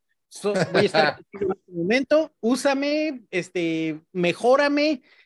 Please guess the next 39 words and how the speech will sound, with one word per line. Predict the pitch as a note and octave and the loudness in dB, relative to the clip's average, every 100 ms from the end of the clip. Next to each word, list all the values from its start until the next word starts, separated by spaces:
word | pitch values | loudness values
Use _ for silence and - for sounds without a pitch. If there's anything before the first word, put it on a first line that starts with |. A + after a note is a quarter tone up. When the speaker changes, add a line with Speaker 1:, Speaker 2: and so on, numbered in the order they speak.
| _ - | _ -4
Speaker 1:
cámbiame | G#3+ A3 F#3+ | -2 0 0
algunas | F#3 F#3+ G#3+ G3+ | -2 -2 -4 -4
cosas, | C#4+ D4+ | -4 -6
par-, | - G#3+ F#3 | -4 -6 -4
participo | - F#3+ - E3 A#3 C4 | -8 -8 -10 -6 -4 -2
contigo, | G#3 F3+ A3+ - _ | -2 0 0 -2 _
pero | G3+ F#3+ | 0 2
no | G#3+ B3+ | 2 4
soy | C#4+ | 2
de | C#4+ | 2
tu | B3 A#3+ | 0 -2
propiedad, | A3 A3 F#3+ F3+ - _ | -2 0 0 -2 -6 _
no | F#3 G3+ A#3 | -2 2 2
soy | B3 D4 | 0 -2
tu | C#4+ D#4 | -2 -6
exclusividad. | - B3 A3 A3+ F#3 G3 D#3 _ _ _ _ _ | -6 -6 -4 -2 0 0 -2 _ _ _ _ _
Si | - G#3+ | -6 -6
yo | F#3+ B3+ | 2 2
veo | D#4 C#4 | 2 2
por | B3+ | 0
acá | A3+ B3+ C4+ | 0 -2 -4
que | C4 A3+ | -4 -4
de | |
repente | G#3 G#3 B3 B3+ | -4 -8 -8 -4
ya | A#3+ | -2
está | - A#3+ | -2 -4
más | A#3 A3 | -4 -2
bonita | G#3 A3+ A3 | -2 -2 -2
la | F3+ F3 | -2 -2
de | E3+ E3+ E3 E3 | -4 -4 -4 -6
diseño, | D#3+ E3+ A#3 B3 A#3+ A3 | -8 -4 -2 -2 -2 -4
que | E3+ | -4
la | E3 | -4
de | E3+ | -4
redes, | E3+ A3 B3+ B3 A3 | -2 -2 0 -2 -4
que | F#3+ | -6
la | E3+ D#3+ | -4 -2
de | E3 | -4
sistemas, | F3+ E3 C4+ E4 F#4+ - | -8 -4 -2 -2 -4 -6